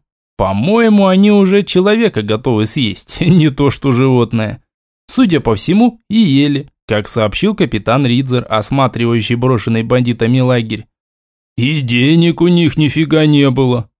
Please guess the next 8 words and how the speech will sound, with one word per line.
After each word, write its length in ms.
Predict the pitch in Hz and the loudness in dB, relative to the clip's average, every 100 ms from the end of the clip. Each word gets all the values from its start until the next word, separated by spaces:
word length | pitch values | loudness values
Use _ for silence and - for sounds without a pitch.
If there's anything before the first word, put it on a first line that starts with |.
| _ | _
добавил 640 | 98 95 98 101 160 160 135 | -10 -6 -2 0 2 2 2
Румал. 400 | 131 113 101 104 _ _ - | 2 0 -2 -10 _ _ -8
"Наверное, 720 | 98 110 123 165 175 160 160 | -2 0 2 2 2 2 4
они 260 | 165 196 180 | 4 4 4
их 160 | 135 | 0
просто 340 | - 180 135 165 | 0 0 0 2
не 140 | 175 | 2
собирали". 760 | 147 165 170 180 139 101 95 | 2 0 2 2 2 0 -4